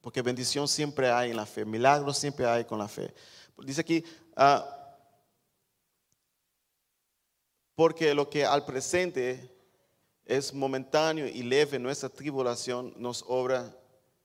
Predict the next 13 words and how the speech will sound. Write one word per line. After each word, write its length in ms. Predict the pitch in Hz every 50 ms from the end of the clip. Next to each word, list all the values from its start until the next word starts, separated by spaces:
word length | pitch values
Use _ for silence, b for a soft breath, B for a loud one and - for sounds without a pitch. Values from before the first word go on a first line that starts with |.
| _ _
unos, 320 | 113 120 120 120 - - _ _ -
una 240 | 85 107 117 113 113
sobremanera", 800 | - - 139 143 143 135 131 123 123 123 127 127 123 127 123 123
no 100 | 123 113
sé 140 | - 139 -
qué 120 | - 131 120 - - - _
traducción 400 | - 113 107 110 107 - 104 110
es 60 | 113
esa, 200 | 123 - - - b b b b b b b b _
"alto 320 | 131 143 165 175 170 170
y 80 | 147 135
eterno 380 | 127 - - 143 143 143 135 - - - _ -
peso 680 | 147 151 151 147 143 - - 156 139 135 135 143